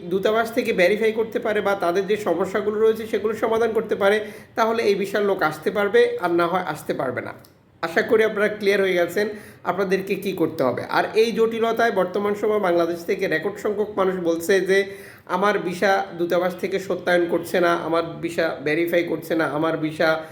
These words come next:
শেষ হয়ে যাচ্ছে, মেয়াদ শেষ হয়ে যাবে, তাহলে আমি কীভাবে যাব, আমার টাকার কী হবে?"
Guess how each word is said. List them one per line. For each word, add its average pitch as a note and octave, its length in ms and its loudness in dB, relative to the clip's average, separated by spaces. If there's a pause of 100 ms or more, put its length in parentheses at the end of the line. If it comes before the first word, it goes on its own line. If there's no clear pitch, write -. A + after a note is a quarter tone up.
(320)
শেষ G3+ 260 0
হয়ে G3 140 6
যাচ্ছে, F#3 420 0
মেয়াদ E3+ 300 2
শেষ F#3 240 -4
হয়ে F#3 140 0
যাবে, F3 240 0
তাহলে E3+ 340 0
আমি E3 220 2
কীভাবে E3 400 0
যাব, D#3+ 220 2
আমার D#3 360 2
টাকার D#3+ 320 -2
কী C#3 100 -4
হবে?" A2+ 220 -2